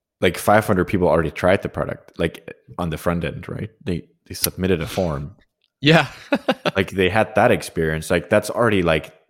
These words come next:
Speaker 1: they've already tried it a little bit.
Speaker 2: Mm-hmm.
Speaker 1: Um,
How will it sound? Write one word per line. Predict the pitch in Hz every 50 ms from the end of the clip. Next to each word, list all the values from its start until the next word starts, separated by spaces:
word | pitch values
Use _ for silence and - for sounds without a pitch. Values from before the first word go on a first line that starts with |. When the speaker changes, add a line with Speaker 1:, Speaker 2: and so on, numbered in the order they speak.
| _
Speaker 1:
they've | _ 92 82
already | 98 101 101 95 82
tried | - - 92 80 82
it | 85 73 78
a |
little | 76 76 85 95 98 92
bit. | 82 71 64 - - _ _ _ _ _ _ _ _ _ _ _ _ _ -
Speaker 2:
Mm-hmm. | 143 151 160 156 147 165 151 147 151 147 _ _ _ _ _ _ _ _ -
Speaker 1:
Um, | 90 85 82 80 80 78 78 78 80 82